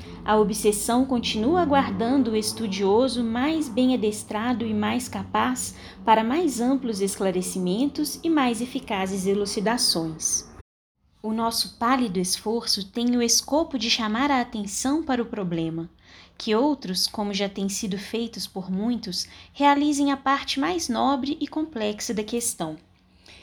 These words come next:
Reconhecidos e sensibilizados pelo auxílio recebido do alto, que nunca nos tem faltado com o seu socorro, exoramos as bênçãos do Senhor para todos nós, servo incompetente que reconhecemos ser,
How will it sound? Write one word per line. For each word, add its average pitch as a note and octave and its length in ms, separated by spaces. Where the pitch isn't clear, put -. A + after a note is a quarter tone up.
Reconhecidos G#3 920
e G#3 60
sensibilizados G3 1000
pelo F#3+ 220
auxílio C4 500
recebido G3 560
do F3 160
alto, F#3+ 420
que D4 100
nunca F4+ 340
nos C#4+ 200
tem B3 180
faltado G#3 680
com G3 200
o F#3+ 40
seu F#3+ 220
socorro, G#3 720
exoramos A#3 580
as A3+ 200
bênçãos D4 500
do B3 100
Senhor B3+ 580
para A#3+ 220
todos D#4 520
nós, F3 500
servo A3 540
incompetente G3+ 800
que G#3 100
reconhecemos G#3 800
ser, F#3+ 380